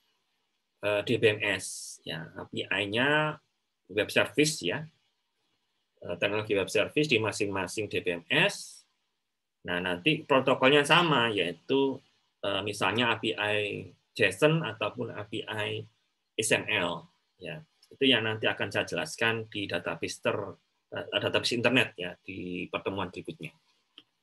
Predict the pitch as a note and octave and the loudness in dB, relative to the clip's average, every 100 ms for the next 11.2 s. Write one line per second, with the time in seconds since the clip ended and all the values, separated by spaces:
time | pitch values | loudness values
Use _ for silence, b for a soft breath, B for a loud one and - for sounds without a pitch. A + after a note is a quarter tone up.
0 | _ - _ _ _ _ _ - G#2 A#2 | _ -20 _ _ _ _ _ 2 6 6
1 | C#3+ E3 D#3 - _ A2+ G#2+ G#2 G#2+ G#2+ | 6 6 4 -2 _ 2 4 2 2 0
2 | - G2 - _ _ - A#2+ A2 - F#2+ | 2 0 -2 _ _ 4 4 4 0 -2
3 | D#2+ D#2 D#2 - - _ _ _ _ _ | -4 -8 -10 -12 -16 _ _ _ _ _
4 | _ _ _ _ _ _ _ _ _ _ | _ _ _ _ _ _ _ _ _ _
5 | _ _ _ _ _ _ _ _ _ _ | _ _ _ _ _ _ _ _ _ _
6 | _ _ - C3+ C3 B2 C3+ E3+ D#3 D3 | _ _ 4 8 8 8 6 8 8 10
7 | E3 C#3+ C3 B2 D#3 F3 B2 - A#2+ B2+ | 10 8 4 6 6 6 4 4 4 6
8 | B2 A#2+ A#2 A2+ G#2+ - _ B2+ B2 G#2+ | 6 6 4 2 -2 -8 _ 0 2 2
9 | G#2+ A#2+ G2 F3 B2+ G#2+ G#2 G2+ - G2+ | 2 2 2 2 2 0 -2 -6 -6 0
10 | A#2+ D3+ G#2 G2+ F#2 F2+ E2+ G2 G2+ - | 2 2 2 -2 -2 -4 -4 -8 -8 -10
11 | - | -12